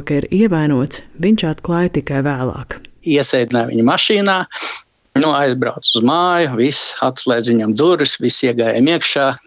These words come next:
Speaker 2: ģērbas nost, un tā viņš gāja mazgāties.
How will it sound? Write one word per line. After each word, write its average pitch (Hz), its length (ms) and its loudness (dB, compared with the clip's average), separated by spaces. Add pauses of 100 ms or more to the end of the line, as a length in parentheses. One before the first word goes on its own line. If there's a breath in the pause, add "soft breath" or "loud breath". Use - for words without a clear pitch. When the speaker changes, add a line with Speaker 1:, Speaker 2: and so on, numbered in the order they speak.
(260)
Speaker 2:
ģērbas 117 400 -2
nost, 190 400 0
un 151 160 2 (240)
tā 143 140 0
viņš 139 180 -4 (240)
gāja 151 380 0 (100)
mazgāties. 117 760 0